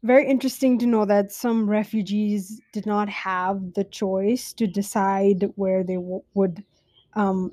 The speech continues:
spend the rest of their life. And this was very concerning for me. And, um, so, um, Kathy Tran talked about how, um, after resettlement, these refugees,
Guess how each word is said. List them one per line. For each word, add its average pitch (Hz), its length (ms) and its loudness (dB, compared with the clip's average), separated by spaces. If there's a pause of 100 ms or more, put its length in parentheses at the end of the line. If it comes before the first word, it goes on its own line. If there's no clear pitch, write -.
spend 202 520 2 (100)
the 190 120 4
rest 185 320 -2
of 185 160 -2
their 190 240 0
life. 196 640 0
And 202 160 2
this 196 200 0
was 190 180 4
very 190 280 2
concerning 226 880 4 (300)
for 262 140 4
me. 247 320 4 (720)
And, 233 480 4 (160)
um, 214 580 4 (160)
so, 226 600 4 (480)
um, 214 500 0 (220)
Kathy 277 360 4
Tran 233 560 2
talked 220 300 2
about 202 260 0
how, 190 640 -2 (560)
um, 202 560 0 (140)
after 220 500 4
resettlement, 196 960 0
these 196 320 2
refugees, 185 920 -2